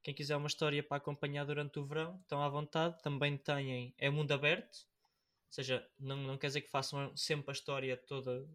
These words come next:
a, a toda a hora que estejam a jogar Days Gone. E também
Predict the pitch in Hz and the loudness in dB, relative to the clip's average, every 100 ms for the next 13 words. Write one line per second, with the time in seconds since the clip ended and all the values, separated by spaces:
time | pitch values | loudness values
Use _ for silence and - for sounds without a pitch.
0 | - _ 127 120 _ - 131 143 135 139 | -20 _ -8 -8 _ -6 -2 0 2 2
1 | 139 143 139 143 131 139 139 143 139 156 | 2 0 -2 -2 0 0 2 0 0 0
2 | 175 190 - _ - - - _ - 196 | 0 -4 -12 _ -20 -20 -20 _ -2 0
3 | 190 180 185 190 196 | 2 4 6 6 4